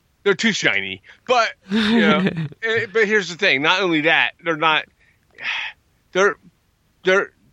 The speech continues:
Speaker 1: they're actually kinda detailed. They're very detailed.
Speaker 2: Right.
Speaker 1: And, and there's really no, if they can make them that cheap, why in the hell can't somebody else n-, come up with something and make them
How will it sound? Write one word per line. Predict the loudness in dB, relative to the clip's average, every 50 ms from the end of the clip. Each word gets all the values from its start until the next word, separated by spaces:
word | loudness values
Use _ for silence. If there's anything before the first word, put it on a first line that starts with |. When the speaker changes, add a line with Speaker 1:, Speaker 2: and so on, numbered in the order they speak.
| _ -4
Speaker 1:
they're | 0 0 2 4 2
actually | 2 2 0 -4 -8 -10 -6
kinda | -2 0 0 0 0
detailed. | 0 -2 -2 -2 0 -2 -4 -4 -4 -4
They're | -4 -2
very | 0 0 0 0
detailed. | 0 -2 -2 0 0 -2 -2 -2 -6 -4
Speaker 2:
Right. | 0 0 0 0 -2 -6 _ _ _ -20 -20 -12 -4
Speaker 1:
And, | 0 2 2 2 0 0
and | 0 0 2
there's | 2 0 -2 0
really | 0 2 2 2
no, | 4 4 2 2 2 -2 -6 _ _ -10
if | -10 -4 -2
they | 0 0 0
can | 0 -2 -2 0
make | 0 -2 0 0
them | 0 0 2 2
that | 0 0 0
cheap, | -2 -4 -6 -6 -8 _
why | -8 -2 0 0 2
in | 2
the | 2
hell | 2 2 0
can't | 0 0 0 0 0 0 -6
somebody | -4 -2 0 2 2 2 4
else | 2 2 2 -2 -4 -12 _ _ _ _ _ -12
n-, | -10 -10 -10 -8
come | -4 -2 -2 0
up | 0 -2 -4
with | -6 -10 -4
something | -2 -2 -2 0 -2 -2 -4 -4 -10 _ _ _ _ -4
and | -2 -2 0 2
make | 0 0 -2 0
them | -2 0 0 0 -2 -4 -10